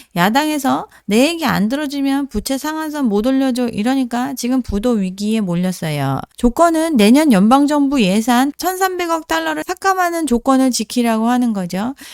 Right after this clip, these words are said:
예산 삭감 뒤에 기다리는 건 경기 침체죠. 예산을 삭감하면 내년 미국의 잠재 성장률은 하락하고 일자리는 칠십팔만 개가 사라질 걸로 전망하고 있습니다. 경기 침체의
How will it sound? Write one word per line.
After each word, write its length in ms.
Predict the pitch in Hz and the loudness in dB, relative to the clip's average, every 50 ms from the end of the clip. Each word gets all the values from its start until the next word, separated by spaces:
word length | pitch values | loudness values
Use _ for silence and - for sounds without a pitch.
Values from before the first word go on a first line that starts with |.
| - _ _ | -20 _ _
예산 340 | 208 262 - 381 392 403 381 | 2 2 4 2 -2 -2 -2
삭감 440 | - 403 403 _ - 392 381 370 | -4 -4 -4 _ -2 -2 -2 -2
뒤에 240 | 311 294 285 311 311 | -4 -4 -2 -2 -4
기다리는 640 | 254 - 220 208 247 269 285 277 294 285 285 269 262 | -4 -4 -4 -2 0 -2 -2 -2 -4 -4 -2 -2 -2
건 180 | 254 277 277 262 | -2 -2 -4 -4
경기 360 | - 196 196 208 220 254 240 | -2 -2 -2 -2 -2 -4 -6
침체죠. 680 | - - 311 294 - 302 269 220 208 202 214 269 359 - _ - - _ - | -8 -10 -8 -8 -8 -6 -4 -2 -2 -2 -2 -2 -4 -8 _ -20 -12 _ 2
예산을 400 | 240 277 285 381 392 381 381 370 | 2 2 2 0 -2 -2 -4 -2
삭감하면 720 | 381 392 392 - 392 392 381 370 359 339 339 339 339 320 | -2 -4 -2 0 0 2 2 2 0 -2 -2 -2 0 2
내년 360 | 247 220 214 233 277 311 302 254 | 4 4 4 4 4 4 2 2
미국의 380 | 220 226 226 247 254 262 285 | 2 2 0 0 -2 -2 -4
잠재 380 | 262 - 190 190 202 214 247 247 | -4 -2 -2 0 0 0 0 0
성장률은 640 | 269 262 262 254 262 254 240 233 226 214 220 240 254 | 2 2 2 2 2 2 2 2 2 2 0 0 0
하락하고 720 | 247 - 302 302 311 302 - - 277 254 220 226 254 294 - - - _ | -2 -2 -2 -4 -4 -6 -4 -4 -4 -2 -2 -2 -4 -4 -8 -14 -8 _
일자리는 680 | 214 214 220 226 302 302 302 294 285 277 285 302 302 | 0 0 0 2 0 -2 0 0 0 0 0 -2 -2
칠십팔만 760 | - - 381 370 - 381 349 - 359 359 370 359 359 349 339 | -2 -2 -2 -2 -2 -4 -4 -4 -6 -4 -2 -2 -4 -4 -4
개가 260 | 302 285 262 277 277 | -4 -2 -2 -2 -2
사라질 460 | 269 - 320 330 330 320 - 302 277 | -2 -4 -4 -4 -4 -4 -6 -8 -8
걸로 320 | - 262 254 247 240 247 240 | -4 -2 0 0 0 0 -2
전망하고 640 | - 214 202 202 214 214 214 214 214 214 214 208 196 | -2 0 0 2 2 2 0 0 0 0 0 0 -2
있습니다. 640 | 185 - - 185 175 180 175 170 160 156 - - - _ - _ _ _ | -2 -2 -2 -2 -2 -2 -4 -6 -6 -8 -8 -10 -12 _ -20 _ _ _
경기 340 | _ - 214 233 254 320 370 | _ 2 2 2 2 2 -2
침체의 420 | - - 392 370 - 381 359 349 | -4 -6 -8 -6 -6 -6 -6 -6